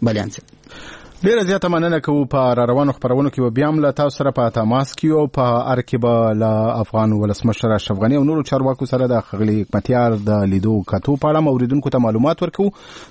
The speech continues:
Speaker 2: دوستانو، اکرام الله اکرام و چې د کابل سټوډیو نه یې کابل ته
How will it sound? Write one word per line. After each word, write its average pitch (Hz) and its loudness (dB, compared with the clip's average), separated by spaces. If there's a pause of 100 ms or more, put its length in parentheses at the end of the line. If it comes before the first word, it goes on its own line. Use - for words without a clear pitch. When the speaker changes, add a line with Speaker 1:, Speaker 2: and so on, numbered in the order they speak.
Speaker 2:
دوستانو، 165 0 (400)
اکرام 135 0
الله 143 2
اکرام 139 0
و 123 2
چې - -4
د 120 0
کابل 113 0
سټوډیو 107 0
نه 104 2
یې 101 0
کابل 95 -2
ته 92 -2